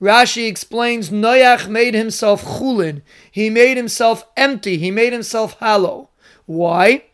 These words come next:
Because he used wine. Wine is a tool.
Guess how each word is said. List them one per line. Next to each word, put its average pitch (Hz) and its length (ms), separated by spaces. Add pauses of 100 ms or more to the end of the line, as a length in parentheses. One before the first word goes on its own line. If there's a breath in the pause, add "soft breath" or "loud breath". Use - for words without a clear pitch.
(540)
Because 214 400
he 214 80
used 220 340
wine. 220 600 (240 soft breath)
Wine 247 420
is 214 160
a 208 80
tool. 180 560